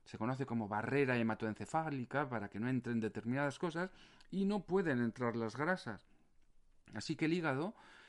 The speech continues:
lo que hace es producir cuerpos cetónicos a partir de esa grasa, y esto sí, esto sí que pasa en la barrera hematoencefálica y pasan al cerebro, donde el cerebro ya puede usarlos para la obtención de energía. Así que el cerebro,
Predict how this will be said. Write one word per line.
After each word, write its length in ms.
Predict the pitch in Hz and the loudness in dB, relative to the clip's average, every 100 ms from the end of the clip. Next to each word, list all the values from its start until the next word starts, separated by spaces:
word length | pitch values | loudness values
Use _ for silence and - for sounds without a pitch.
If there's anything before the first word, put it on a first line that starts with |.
| - - | -20 0
lo 200 | 120 120 | 2 4
que 160 | 127 | 4
hace 380 | 151 165 165 165 | 4 4 2 4
es 160 | 165 - - - - - - _ - 120 | 2 -6 -18 -20 -20 -20 -20 _ -6 -4
producir 560 | 127 123 123 185 160 110 - | 4 4 4 4 2 0 -6
cuerpos 400 | - 190 185 175 | 4 6 6 -2
cetónicos 640 | - 160 190 196 151 160 123 | 0 2 4 4 4 2 0
a 60 | |
partir 340 | 110 110 156 151 | 0 0 0 0
de 80 | 160 | 0
esa 180 | 160 | 0
grasa, 420 | 147 165 160 170 180 - 139 | 0 0 0 -4 -6 -10 -2
y 100 | 175 | 2
esto 160 | 208 | 2
sí, 240 | - 104 - | 0 -2 -2
esto 220 | 156 170 | -2 -2
sí 160 | - 165 | -4 -4
que 140 | 135 | -4
pasa 320 | - 156 - | 0 0 2
en 60 | 110 | 0
la 60 | |
barrera 280 | 107 120 131 | 0 2 2
hematoencefálica 1000 | 117 110 120 120 117 135 165 151 131 165 - - - - | 2 0 -2 -2 -2 -2 0 -2 -2 -4 -4 -12 -18 -6
y 240 | 160 196 - - - - | 0 0 -2 -14 -20 -6
pasan 280 | - 123 147 | 0 2 6
al 100 | 143 | 4
cerebro, 520 | 127 147 160 160 185 - - - - - | 6 4 4 4 0 0 -12 -20 -20 -4
donde 440 | 123 123 113 120 | 2 4 4 4
el 80 | 117 | 0
cerebro 580 | - 127 151 147 151 151 | 2 6 8 8 2 2
ya 300 | 120 139 135 | 2 4 6
puede 200 | 139 139 | 4 4
usarlos 460 | 127 147 139 147 - | 4 6 6 4 0
para 360 | 117 113 107 | 2 4 4
la 100 | 113 | 2
obtención 420 | 110 113 104 131 | 0 -2 -2 -2
de 60 | 107 | 0
energía. 380 | 101 95 104 98 | -2 -4 -4 -4
Así 160 | - | -4
que 200 | 139 139 | 0 2
el 120 | 117 113 | 2 0
cerebro, 580 | 123 175 151 123 175 | 4 4 4 2 -2